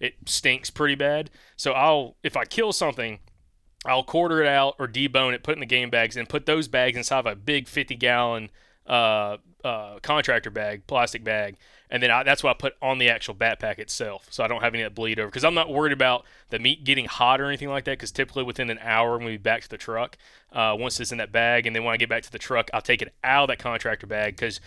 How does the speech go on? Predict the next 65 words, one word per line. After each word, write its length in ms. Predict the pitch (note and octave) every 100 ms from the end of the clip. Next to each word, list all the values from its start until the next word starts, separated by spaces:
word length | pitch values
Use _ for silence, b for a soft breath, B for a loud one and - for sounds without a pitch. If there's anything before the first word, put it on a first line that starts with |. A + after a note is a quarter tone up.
| b -
you 100 | C3
don't 100 | D3+
want 160 | D3+
it 60 | C3
sitting 340 | - E3+ E3+
there, 160 | B2+ B2
'cause 100 | B2
it'll 160 | A#2 G#2
steam 540 | - - E3 D3 C#3
your 120 | A#2+
meat, 280 | A2+ C3 D#3
and 80 | A#2
your 100 | G#2+
meat 200 | B2+ B2+
will 80 | A2
turn 300 | B2+ A2+ G#2
bad, 280 | G#2+ G#2 G#2+
especially 340 | - C#3+ C3+
early 200 | B2+ A#2+
in 60 | A2
the 60 |
season. 380 | - A#2+ B2 C#3 b b b b
Um, 400 | - A#2+ A2 A2
so 120 | - C3+
the 40 |
second 180 | D3+ C#3
I 20 |
get 100 | B2+
back 100 | C3
to 60 | -
the 40 |
truck, 160 | C3+ C#3
I'll 100 | B2
take 200 | C3+ B2
it 80 | A#2+
out, 160 | B2
and 80 | A#2+
I 20 |
typically 320 | A2+ C#3+ C3 B2
always 180 | A#2 A#2
have 140 | A#2
a 20 |
cooler 240 | - C3 A#2+
in 60 |
my 100 | G#2+
truck, 340 | - A#2 A2+ -
maybe 220 | C3 B2
not 120 | B2
with 80 | G#2+ -
ice, 280 | C3 B2 -
but 120 | A#2+
I'll 60 |
put 160 | - B2+
the 60 | A2+
meat 220 | B2 B2
in 80 | A#2+
there 240 | A#2 A2 b b -
and 80 | A2+
then 100 | A2
go 100 | A2
grab 260 | A#2 A2
ice 220 | A2 G#2+
when 80 | A2+
I 40 | G#2+
can. 360 | A2+ G#2+ G2+